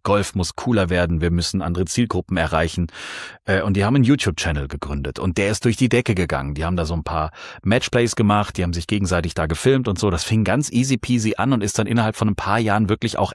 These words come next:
explodiert. Also Good Good wurde zur YouTube-Supermarke mit über zwei Millionen Followern.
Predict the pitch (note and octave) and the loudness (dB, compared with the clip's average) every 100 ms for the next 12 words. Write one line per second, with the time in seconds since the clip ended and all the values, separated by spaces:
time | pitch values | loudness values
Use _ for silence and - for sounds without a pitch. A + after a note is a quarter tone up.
0 | - G2+ - - - A2 F2 F#2+ D#2 - | -2 -4 -2 -8 -2 -2 0 2 0 0
1 | E2+ E2+ - - - - - A#2 - A2 | -2 -2 -8 -12 -12 -4 0 2 2 2
2 | - G2+ F#2 - E2+ G#2 C3+ - A2 A#2+ | 4 2 2 0 0 2 0 0 0 0
3 | A#2+ G#2+ F#2+ G2 - F#2+ F2+ F#2+ F2 - | 2 2 2 0 2 2 2 -2 -2 0
4 | G#2 G2+ F#2 F2+ F2+ B2 B2+ A2+ G#2 G2+ | 2 2 2 0 0 0 2 4 2 0